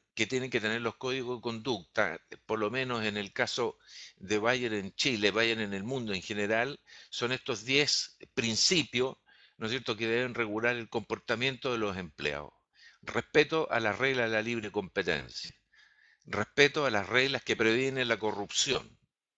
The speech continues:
respeto a las reglas que protegen el medio ambiente, respeto a las leyes internacionales de comercio, que casos más, casos menos, es muy importante, sobre todo para los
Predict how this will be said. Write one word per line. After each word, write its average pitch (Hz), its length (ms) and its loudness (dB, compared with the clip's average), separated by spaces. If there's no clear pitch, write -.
respeto 147 720 2
a 110 100 2
las 98 200 -2
reglas 135 420 2
que 110 140 -4
protegen 117 460 -2
el 110 120 0
medio 117 300 -2
ambiente, 113 840 -2
respeto 139 500 0
a 131 60 2
las 113 160 0
leyes 123 340 0
internacionales 113 840 -4
de 101 120 -2
comercio, 95 680 0
que 82 160 -18
casos 110 300 -4
más, 113 260 -4
casos 110 340 -6
menos, 120 500 -4
es 98 140 -6
muy 131 260 0
importante, 127 680 -2
sobre 104 300 -4
todo 117 260 -2
para 104 220 -2
los 92 140 -4